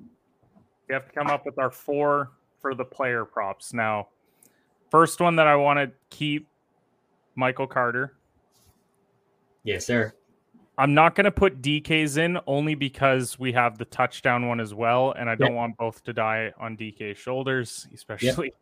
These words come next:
Speaker 1: <laughs> with Geno at Q B.
Speaker 2: Agreed.
Speaker 1: I do like the Burks receptions.
Speaker 2: Okay. Yep. I can get on board.
Speaker 1: Okay.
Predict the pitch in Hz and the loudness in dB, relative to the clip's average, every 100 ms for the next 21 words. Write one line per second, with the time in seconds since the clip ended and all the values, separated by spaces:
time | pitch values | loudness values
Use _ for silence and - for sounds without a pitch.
0 | _ _ _ _ _ _ 123 120 - 120 | _ _ _ _ _ _ -12 -12 -12 -10
1 | 113 107 - 107 - _ - 113 104 117 | -8 -8 -8 -10 -10 _ -16 -14 -12 -14
2 | 101 _ _ _ _ _ _ _ - 117 | -14 _ _ _ _ _ _ _ -4 0
3 | 117 113 - 139 156 175 170 139 139 135 | 2 2 -2 -4 0 2 4 4 2 -4
4 | - - _ _ _ _ _ - 120 131 | -16 -20 _ _ _ _ _ -16 -6 -6
5 | 131 - 139 123 123 110 - 120 123 127 | -6 -10 -14 -10 -10 -10 -12 -16 -14 -18
6 | - _ _ _ _ _ _ _ _ _ | -20 _ _ _ _ _ _ _ _ _
7 | _ _ _ _ _ _ _ _ _ 143 | _ _ _ _ _ _ _ _ _ -4
8 | 120 - _ _ _ _ - 113 117 _ | -4 -6 _ _ _ _ -2 -2 -2 _
9 | _ _ 117 113 117 113 113 107 110 113 | _ _ -2 -2 0 0 0 0 -2 -2
10 | - _ _ _ _ _ _ _ _ _ | -6 _ _ _ _ _ _ _ _ _
11 | _ - 131 | _ -4 -4